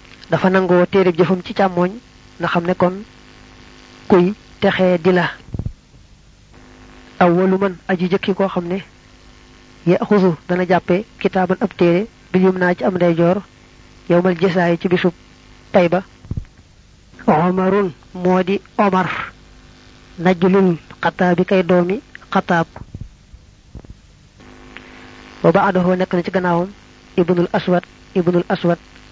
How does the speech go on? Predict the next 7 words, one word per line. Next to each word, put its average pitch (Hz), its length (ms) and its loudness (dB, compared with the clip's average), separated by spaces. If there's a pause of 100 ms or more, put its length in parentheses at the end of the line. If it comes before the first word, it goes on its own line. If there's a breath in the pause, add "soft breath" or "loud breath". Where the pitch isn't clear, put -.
(400)
al 175 260 2
mardiyu, 175 680 2 (440)
kay 180 180 2
kuñ 175 200 -2
gërëm, 170 260 0 (680)
du 175 260 2
zuhdi, 185 400 -2